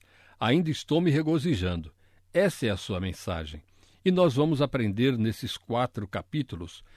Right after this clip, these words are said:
que as pessoas vão falhar com você, os planos vão falhar com você, as posses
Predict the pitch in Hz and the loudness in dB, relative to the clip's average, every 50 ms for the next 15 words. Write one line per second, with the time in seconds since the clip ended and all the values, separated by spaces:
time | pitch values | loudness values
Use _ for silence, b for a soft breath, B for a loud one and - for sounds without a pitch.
0 | b b b b b - 170 160 143 - - 160 135 - - - 156 156 156 147 | b b b b b 2 2 2 2 2 2 0 0 0 0 -2 0 2 2 2
1 | 117 98 90 107 123 127 - - - 151 131 110 104 113 127 135 139 127 - 135 | 2 0 2 2 2 2 0 0 0 0 2 2 2 0 0 0 0 -2 0 0
2 | 127 117 120 120 104 - - - 92 85 78 b b b b b b b b - | 2 2 2 0 -2 -4 -8 -8 -8 -8 -8 b b b b b b b b -4
3 | 131 120 - - - - 123 139 160 180 185 170 135 107 101 90 113 123 131 117 | -4 -4 -4 -8 -2 2 4 4 6 6 4 2 0 0 -2 0 2 2 2 2
4 | - - 135 117 98 98 113 127 147 135 - 120 107 92 92 87 - - - - | 0 0 0 0 0 0 0 0 -2 -2 -2 -2 -4 -2 -4 -6 -8 -10 -10 -10
5 | 90 80 - b b b b b b b - 117 113 - - - _ - 131 143 | -10 -10 -12 b b b b b b b -4 -2 -2 -2 -6 -6 _ 2 2 2
6 | 131 - - - - 85 - - - | 2 0 -4 -10 -12 -12 -12 -14 -18